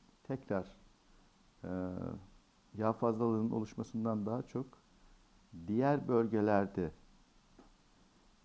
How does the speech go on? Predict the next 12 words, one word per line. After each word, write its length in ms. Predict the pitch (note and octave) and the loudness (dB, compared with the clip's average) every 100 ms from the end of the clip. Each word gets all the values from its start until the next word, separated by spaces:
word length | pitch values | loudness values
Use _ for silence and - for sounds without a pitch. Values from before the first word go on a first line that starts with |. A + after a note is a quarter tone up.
| - | -14
e, 340 | E2 F2 F2 E2+ E2+ E2 E2+ E2+ - _ - - - - - - - - - - - _ - - | -8 -4 -4 -4 -6 -8 -10 -12 -16 _ -20 -20 -20 -20 -20 -20 -20 -20 -20 -20 -20 _ -20 -12
kontrolsüz 760 | - G#2 G2+ G#2+ G2 A#2+ F#2+ - G2 | -4 -2 2 2 4 0 -4 -6 -6
bir 220 | F2+ - | -6 -6
beslenme 480 | F#2+ F#2+ - F2+ G2 | -6 -6 -6 -6 -6
sonucu 580 | - F#2 E2+ - B2 E3+ - - - - _ _ _ _ - - - | -6 -6 -6 -6 -6 -8 -10 -20 -20 -20 _ _ _ _ -20 -18 -6
alınabilecek 720 | G2 A2 A2 G2+ G2 G2 - | 0 2 2 0 -2 -2 0
yağların, 640 | G2 F#2+ F2 F2+ C#3 G3 F#3+ - - _ - - - - _ | 0 2 2 0 -2 -4 -8 -16 -20 _ -20 -20 -20 -20 _
e, 60 | F2+ F2+ F2+ F2+ F2 - F2 | -6 -4 -2 -4 -6 -10 -12
liposakşın 640 | - - A2 B2+ B2 A#2+ - | -6 -2 -2 0 -2 -2 -6
uygulanan 460 | G#2 A2 A2+ A#2 A2 | -4 0 2 2 2
bölgedeki 720 | G#2+ G#2+ A2 A2 - C#3 E3 - - - | 0 0 0 -2 -4 -4 -4 -6 -18 -6
ahengi 640 | G2+ G#2+ A2 G#2+ G#2 D#3+ | -2 0 2 0 -2 -4